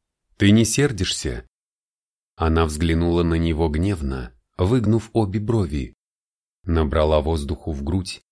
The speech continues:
точно готовясь разразиться бранью, а затем кинулась к нему на шею. Обняла крепко-крепко и разрыдалась. Рейна сперва замерла в отдалении, ничего не поняла, конечно,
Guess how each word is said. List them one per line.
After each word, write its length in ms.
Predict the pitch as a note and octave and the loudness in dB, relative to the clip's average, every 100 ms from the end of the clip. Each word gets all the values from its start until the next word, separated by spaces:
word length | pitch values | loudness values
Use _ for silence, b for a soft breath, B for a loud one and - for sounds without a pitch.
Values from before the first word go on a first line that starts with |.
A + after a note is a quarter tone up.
| _ _ - | _ _ -4
точно 340 | A2+ - B2 | -2 0 0
готовясь 540 | A#2 C3+ C#3 A#2 A2 | 0 -2 -2 -2 -2
разразиться 640 | A#2+ A2 B2 A#2+ A#2+ - A#2+ | -2 0 0 -2 -4 -4 -2
бранью, 640 | A2 G#2 E2 C#2 B1+ A#1+ _ _ _ _ _ _ | 0 0 0 -2 -6 -8 _ _ _ _ _ _
а 140 | G2 G#2 | 2 4
затем 340 | D3 F#3+ E3 | 2 2 0
кинулась 500 | - C3+ B2 A2+ - | 0 0 2 0 0
к 80 | - | 0
нему 220 | G2 F#2+ | 2 2
на 120 | F2 | 0
шею. 600 | D#2+ - D2+ C#2 B1+ A#1+ - _ _ _ _ _ | 0 -4 -4 -4 -6 -10 -16 _ _ _ _ _
Обняла 580 | - D#2 D#2+ E2+ E2+ F2+ | 0 2 4 4 2 0
крепко-крепко 1160 | - F#2+ F#2+ - F2+ - G#2 G#2 - G2+ F#2+ - _ - | 0 -2 -2 -4 -6 -2 -4 -4 -4 -4 -4 -10 _ -2
и 140 | E2+ | 0
разрыдалась. 920 | F#2 E2+ G2 G#2 A2+ F#2+ C#2 - - - _ _ _ _ _ _ _ _ - | 2 0 0 0 -2 -2 -4 -6 -10 -14 _ _ _ _ _ _ _ _ -4
Рейна 440 | F2+ E2 D#2+ D#2+ | 0 2 2 0
сперва 440 | D#2 F#2 D#2 E2 D#2+ | 0 -2 0 0 0
замерла 460 | E2+ E2+ E2+ E2 | 0 0 0 0
в 60 | D#2+ | 0
отдалении, 1040 | D2+ D2 D#2+ F2 F#2+ C#2 C2 B1 A#1+ A#1+ - _ _ | -4 -2 -2 -2 -2 -4 -6 -6 -8 -10 -14 _ _
ничего 480 | A2+ C3+ - D#3+ C#3 | -2 0 0 -2 0
не 140 | A2+ A2 | 0 0
поняла, 440 | B2+ C3+ D3 A#2 | 0 0 -2 -4
конечно, 720 | - D2 C#2 - D2+ C2+ - | -2 -2 -2 -4 -4 -6 -8